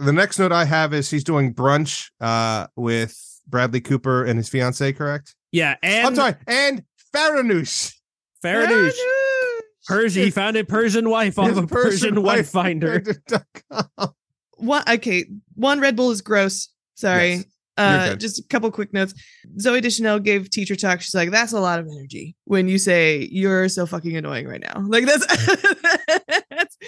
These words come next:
Speaker 3: I'm like, "Boy, that's a lot of energy that you've got right now." And then, uh, I love that they take pictures of crashed Carl when he falls down. <laughs> And you,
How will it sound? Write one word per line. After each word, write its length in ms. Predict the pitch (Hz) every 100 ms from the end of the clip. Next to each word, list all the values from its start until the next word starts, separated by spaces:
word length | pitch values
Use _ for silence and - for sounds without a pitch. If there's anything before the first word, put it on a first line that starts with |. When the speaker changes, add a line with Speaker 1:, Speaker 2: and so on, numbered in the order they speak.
| 440 311 -
Speaker 3:
I'm 240 | 330 339 247
like, 200 | 208 202
"Boy, 340 | 320 381 294
that's 180 | 233 381
a 60 | 233
lot 240 | 196 214
of 100 | 214
energy 520 | 202 180 160 131 120 -
that 100 | 160
you've 180 | 190 180
got 180 | 175 117
right 120 | 151
now." 200 | 151 107 - - - - - -
And 180 | 220
then, 280 | 214 208 208
uh, 600 | - 202 196 196 190 190 -
I 60 | 202
love 180 | 196 190
that 120 | 202
they 120 | 202
take 220 | 190 190
pictures 320 | - 175 180 180
of 120 | 170
crashed 440 | 156 156 - - _
Carl 500 | - - 127 185 196
when 180 | - 185
he 100 | 190
falls 220 | - -
down. 260 | 170 107 233
<laughs> 40 | -
And 260 | 285 320 -
you, 160 | 311